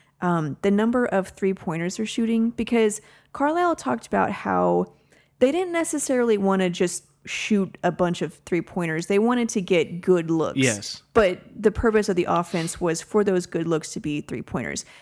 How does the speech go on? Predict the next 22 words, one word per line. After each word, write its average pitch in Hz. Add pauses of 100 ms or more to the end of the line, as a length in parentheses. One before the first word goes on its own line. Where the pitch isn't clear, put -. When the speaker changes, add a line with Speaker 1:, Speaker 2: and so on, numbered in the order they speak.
(100)
Speaker 1:
And 220
so 220
when 220
he 233
said 285
that, 208
I 170 (240)
kinda, 190
like, 175
made 185
a 180
middle, 170
mental 180
note 165
and 175
started 165
paying 175
attention 180
to 233
it 226
to 185
see 170